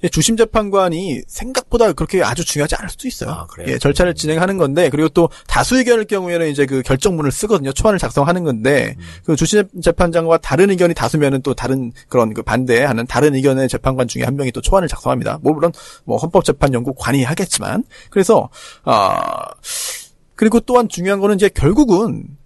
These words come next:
Speaker 1: 몇 명이 어떤 의견을 갖느냐가 중요하잖아요.
Speaker 2: 음.
Speaker 1: 주심이 누구냐에 대해서 뭐 확 그것 때문에 될 게 안 되고 안 되게 되는 건
Speaker 2: 그럼
Speaker 1: 아니니까.
Speaker 2: 마찬가지지 뭐. 주심이 누구냐, 수장이 누구냐에
Speaker 1: 네.
Speaker 2: 따라서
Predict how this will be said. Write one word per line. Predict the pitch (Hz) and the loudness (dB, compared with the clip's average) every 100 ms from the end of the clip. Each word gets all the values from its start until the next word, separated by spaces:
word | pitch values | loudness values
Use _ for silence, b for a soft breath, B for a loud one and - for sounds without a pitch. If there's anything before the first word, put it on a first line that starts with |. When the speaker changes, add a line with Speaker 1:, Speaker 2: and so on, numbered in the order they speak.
| - | -4
Speaker 1:
몇 | 123 113 | 0 2
명이 | 170 226 269 262 254 240 226 139 - | 4 4 6 6 4 2 2 0 0
어떤 | - - 208 | -2 2 0
의견을 | 151 165 160 | 4 2 2
갖느냐가 | 131 127 127 123 | -2 -2 -2 -4
중요하잖아요. | - 110 - - 95 98 92 87 | -6 -8 -8 -8 -8 -8 -8 -12
Speaker 2:
음. | 85 - | -18 -10
Speaker 1:
주심이 | - - 220 220 | -2 2 4 4
누구냐에 | 151 156 156 110 - 143 131 | 4 2 2 2 -2 -2 2
대해서 | 127 120 175 | 4 4 4
뭐 | 156 156 - b b b _ _ _ - | 6 4 2 b b b _ _ _ -8
확 | - - - | -2 -2 -4
그것 | - 156 | -2 2
때문에 | 170 151 147 151 | 4 4 4 2
될 | - 147 | 2 0
게 | - 214 | 2 0
안 | 135 127 | 2 0
되고 | 156 - | 0 2
안 | |
되게 | 165 160 | 2 2
되는 | 131 | 4
건 | - | 4
Speaker 2:
그럼 | 214 | 4
Speaker 1:
아니니까. | 143 107 104 | 2 0 0
Speaker 2:
마찬가지지 | 208 220 240 170 | 2 2 2 0
뭐. | 131 - - | -8 -10 -8
주심이 | 156 202 170 | -4 -2 0
누구냐, | 139 131 110 | -2 -4 -6
수장이 | - 226 185 | 0 0 2
누구냐에 | 139 147 156 | -2 -2 2
Speaker 1:
네. | 131 | 4
Speaker 2:
따라서 | 120 117 113 | 4 2 -2